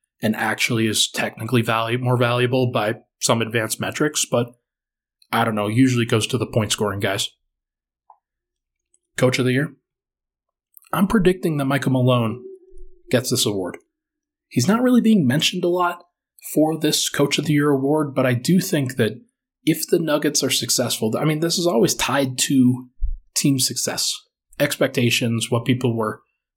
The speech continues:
thinking they were going to see versus what they actually saw. Everybody agrees that the Clippers have one of the most talented rosters in the league. So I'm not sure why Ty Lue gets penciled into just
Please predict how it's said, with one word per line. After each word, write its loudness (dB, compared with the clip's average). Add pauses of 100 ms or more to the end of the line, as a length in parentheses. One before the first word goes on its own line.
thinking 0
they 2
were 0
going 2
to 2
see 4
versus 0
what -4
they 0
actually -4
saw. 0 (1500)
Everybody 2
agrees 0 (600)
that -2
the -2
Clippers 0
have 0
one 2
of 2
the 2
most 0
talented -2
rosters -2 (140)
in 0
the 2
league. -2 (1500)
So 2
I'm -2
not -2
sure 2
why 0
Ty -4
Lue 2
gets 0
penciled -2
into -2
just -4